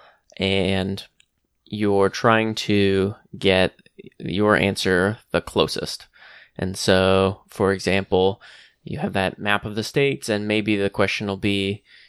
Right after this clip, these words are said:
"In what state was George Washington born?" And so someone might think, might say, "Okay, uh, maybe it's Massachusetts," and they put a, put their marker down on Massachusetts, and the person thinks, "Oh, it's Virginia," and they put,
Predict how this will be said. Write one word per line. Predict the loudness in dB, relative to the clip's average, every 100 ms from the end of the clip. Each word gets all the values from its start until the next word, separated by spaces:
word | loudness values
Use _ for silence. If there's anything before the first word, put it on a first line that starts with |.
| _
"In | -6 -6 -4
what | 0 2 2
state | -2 -2 0 2 0 -4 -2
was | 0 2 2 0 -2 -4 -6 -8 -12 _ _ _ -2
George | 4 4
Washington | 4 2 0 -10 -10
born?" | -8 -8 -8 -12 _ -20 -20 -20 _
And | -10 -8
so | 0 4 6 4 2 -2 -10
someone | -8 -4 -2
might | -2 -2
think, | -2 -4 -10 _ -14 -12 -10
might | -6 -6 -2
say, | 0 0
"Okay, | 2 0 2 2
uh, | 2 0 0
maybe | -2 -2 0 0
it's | 0 -4 -12 -12 _ -20 _ _
Massachusetts," | -4 -2 -2 -4 -2 -2 -2 -6 -6
and | -6
they | -4
put | -2 0
a, | -2 -6 _ _ _
put | -8 -6
their | -4
marker | -4 -4
down | -4 -2
on | -2
Massachusetts, | -4 -6 -8 -10 -10 -10
and | -8 -8
the |
person | -8 -12 -12 -14
thinks, | -10 -6
"Oh, | 0 2
it's | 0 -2 -10
Virginia," | -2 0 4 4 4
and | 2 0
they | -4
put, | -6